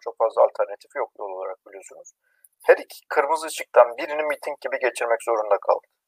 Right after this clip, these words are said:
Her iki kırmızı ışıktan birinde önünü kestiler. Durdu, kısa konuşma yaptı, yoluna devam etti. Ee, ve Trabzon meydanında onların deyimiyle Trabzon tarihinin görülmemiş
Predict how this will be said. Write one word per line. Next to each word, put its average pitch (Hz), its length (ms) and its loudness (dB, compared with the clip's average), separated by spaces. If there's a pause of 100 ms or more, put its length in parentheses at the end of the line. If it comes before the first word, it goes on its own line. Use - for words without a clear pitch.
(720)
Her 185 100 8
iki - 200 -4
kırmızı 127 320 -2
ışıktan 113 460 -4
birinde 143 280 2
önünü 123 220 4
kestiler. 131 640 2 (540)
Durdu, 156 500 6
kısa - 180 2
konuşma 123 400 2
yaptı, 120 240 4
yoluna 127 260 6
devam 185 300 4
etti. - 280 -20 (840)
Ee, 110 40 6 (300)
ve 147 220 8 (100)
Trabzon 147 500 4
meydanında 123 680 4
onların 139 480 6
deyimiyle 110 540 -2 (420)
Trabzon 139 400 6
tarihinin 127 560 6
görülmemiş 131 680 -4